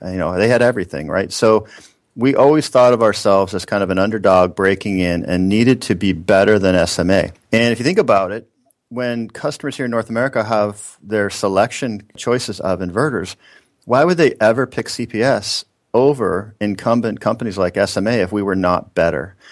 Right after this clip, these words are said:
So we knew we had to jump higher, run faster, have better products. So the focus we had started with products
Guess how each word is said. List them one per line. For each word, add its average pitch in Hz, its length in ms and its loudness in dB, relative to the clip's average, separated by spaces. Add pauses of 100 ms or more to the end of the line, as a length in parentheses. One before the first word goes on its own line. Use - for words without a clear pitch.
(200)
So - 120 0
we 139 160 4
knew 151 220 4
we 151 120 0
had 117 400 0
to 110 120 -10
jump 113 340 -2
higher, 98 440 2
run 101 300 -2
faster, 92 600 -2
have 87 260 -2
better 85 200 -2
products. 95 460 0
So 117 280 2 (300)
the 123 120 2
focus 175 640 2
we 139 100 0
had 113 280 4
started 113 320 2
with 120 240 -4
products 90 680 0